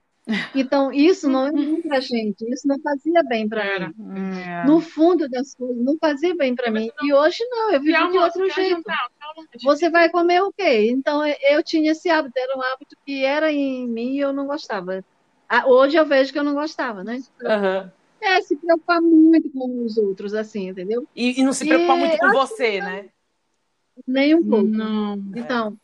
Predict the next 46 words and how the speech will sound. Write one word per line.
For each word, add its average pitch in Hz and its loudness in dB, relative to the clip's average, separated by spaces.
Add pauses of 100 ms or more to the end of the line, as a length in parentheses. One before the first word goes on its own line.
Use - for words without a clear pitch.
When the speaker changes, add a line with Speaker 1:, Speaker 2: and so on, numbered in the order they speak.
Speaker 4:
É. 220 -2 (120)
Speaker 1:
hoje 285 4 (120)
até 302 2
minha 330 4
filha 311 0
fala, 262 2
"Nossa, 277 -2
como 240 -4
você 240 0
mudou, 262 0
hoje 240 -4
você 262 -4
mudou, 277 -2
né?" 254 -6 (600)
Então, 262 -2
é 294 2 (200)
isso, 453 -2
eu 262 4
digo, 254 -2
"Olha, 247 2 (180)
a - -2
gente 262 -2
tem 247 -4
que", 247 -4
não 233 0
é 294 2
que 311 -4
eu 370 4
não 339 6
me 311 6
amava, 226 2
mas 254 -2
eu 320 0
me 330 -2
preocupava 339 -2
muito 392 -10
com 247 -8
eles. 190 -6
Speaker 4:
Aham. 202 -10
Speaker 1:
E 247 2
acaba 302 2
que, 285 -16
que 302 -6
não 320 -2
sobrava 311 -2
tempo 330 -8